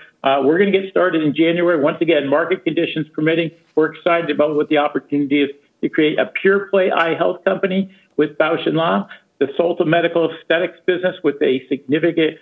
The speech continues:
as you said, it was twenty-seven percent year-to-date growth. And, of course, we still will have the, the Bausch Pharma remaining company that is gonna be a diversified global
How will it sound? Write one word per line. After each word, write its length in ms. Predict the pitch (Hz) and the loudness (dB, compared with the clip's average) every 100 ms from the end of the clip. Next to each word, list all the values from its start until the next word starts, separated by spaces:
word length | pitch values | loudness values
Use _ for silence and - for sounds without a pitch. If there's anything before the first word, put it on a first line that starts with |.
| _ - | _ -2
as 100 | 143 | 0
you 140 | 160 | 0
said, 140 | 143 | 0
it 80 | 123 | 0
was 100 | 127 - | -2 -2
twenty-seven 480 | 165 170 170 160 147 | 0 0 0 -2 -4
percent 320 | 135 151 156 | -2 -2 0
year-to-date 580 | 151 165 139 151 156 - | 0 0 0 0 -2 -2
growth. 340 | 151 160 165 - - - | 0 0 -2 -10 -20 -4
And, 100 | 175 | 0
of 100 | 196 | 0
course, 200 | 220 202 196 | 0 0 0
we 120 | - | -4
still 400 | - - 160 165 | -2 0 0 0
will 140 | 165 | 2
have 240 | 160 165 160 | 2 0 0
the, 260 | 160 147 - - | 0 -2 -10 -6
the 180 | 190 - | -6 -2
Bausch 300 | - 170 175 - - - | -2 0 -2 -6 -4 0
Pharma 280 | 165 160 | 0 2
remaining 460 | 160 160 220 208 147 | 2 2 2 2 0
company 300 | 151 143 156 | -4 -2 -2
that 180 | 151 - | 0 0
is 140 | 143 | 0
gonna 160 | 170 156 | 0 0
be 120 | 151 | 0
a 60 | 151 | 0
diversified 800 | 143 160 175 - - 160 139 | 0 0 0 -4 -2 -2 -4
global 560 | - 151 160 151 156 - | 0 2 2 2 0 -2